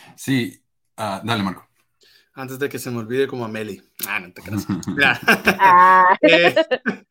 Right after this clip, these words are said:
Speaker 2: nosotros, este, eh, yo, yo miraba un común denominador.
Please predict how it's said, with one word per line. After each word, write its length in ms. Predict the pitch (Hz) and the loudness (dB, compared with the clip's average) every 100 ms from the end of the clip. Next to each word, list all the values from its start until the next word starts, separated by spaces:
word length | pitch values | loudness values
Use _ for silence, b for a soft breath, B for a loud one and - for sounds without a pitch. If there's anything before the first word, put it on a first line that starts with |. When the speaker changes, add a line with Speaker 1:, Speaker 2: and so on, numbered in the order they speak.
| B B B | B B B
Speaker 2:
nosotros, 580 | 185 180 190 220 233 220 | -4 -2 -2 -2 -4 -4
este, 760 | 202 - 165 139 123 113 _ - | -12 -10 -6 -6 -6 -14 _ -10
eh, 540 | 143 131 127 120 117 | -6 -6 -6 -10 -10
yo, 240 | 127 180 190 | -6 -6 -4
yo 200 | 190 214 | -6 -6
miraba 280 | 233 226 226 | -6 -4 -4
un 100 | 220 | -8
común 260 | 208 208 | -10 -10
denominador. 680 | 208 208 190 160 127 123 117 | -10 -10 -10 -10 -10 -10 -12